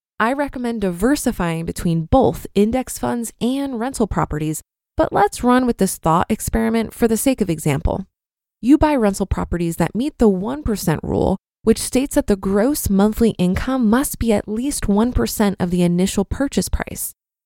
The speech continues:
This means that your million dollar rental investment brings you ten thousand dollars per month in gross rent,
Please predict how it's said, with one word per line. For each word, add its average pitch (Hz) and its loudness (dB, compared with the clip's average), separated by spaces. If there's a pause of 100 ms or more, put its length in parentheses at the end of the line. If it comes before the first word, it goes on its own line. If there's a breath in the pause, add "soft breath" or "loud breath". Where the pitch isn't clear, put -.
(140)
This 285 2
means 269 -4
that - 0
your 202 0
million 233 0
dollar 214 2
rental 202 0
investment 170 0
brings 254 0
you 226 2
ten 269 -4
thousand 277 2
dollars 208 2
per - -2
month 220 0
in 180 -4
gross 175 -4
rent, 202 -2